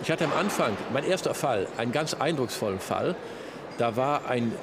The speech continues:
regimekritischer Bänkelsänger von der D D R nach West-, Westdeutschland zwangsweise expediert worden.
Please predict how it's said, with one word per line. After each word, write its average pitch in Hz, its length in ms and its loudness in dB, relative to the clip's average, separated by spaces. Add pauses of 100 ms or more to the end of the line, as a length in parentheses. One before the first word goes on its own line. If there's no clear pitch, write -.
(180)
regimekritischer 147 840 2
Bänkelsänger 156 720 0 (380)
von 117 260 0 (560)
der 120 80 0
D 123 140 4
D 117 100 4
R 120 240 4
nach 127 240 0
West-, 139 260 0
Westdeutschland 151 540 0
zwangsweise 131 560 0
expediert 120 560 0
worden. 185 200 2